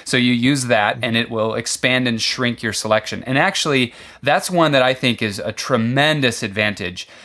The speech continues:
I, one of the things that people do probably a thousand times a day as a developer is they've got their cursor inside of a, a variable name, and they wanna select that variable name.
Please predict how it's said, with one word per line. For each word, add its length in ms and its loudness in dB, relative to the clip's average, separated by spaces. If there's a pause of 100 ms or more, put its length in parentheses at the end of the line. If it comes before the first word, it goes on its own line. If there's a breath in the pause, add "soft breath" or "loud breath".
(140 loud breath)
I, 300 0
one 260 2
of 60 2
the 80 0
things 300 2
that 100 -2
people 220 -2
do 260 2
probably 480 2
a 80 4
thousand 360 0
times 240 0
a 60 -4
day 160 2
as 140 0
a 40 -14
developer 480 0
is 140 -4
they've 140 -6
got 160 0
their 100 -2
cursor 480 0
inside 640 2
of 400 2
a, 400 0 (280 loud breath)
a 100 2
variable 420 2
name, 320 0 (300 loud breath)
and 160 0
they 80 4
wanna 300 4
select 540 0
that 220 0
variable 380 0
name. 240 -8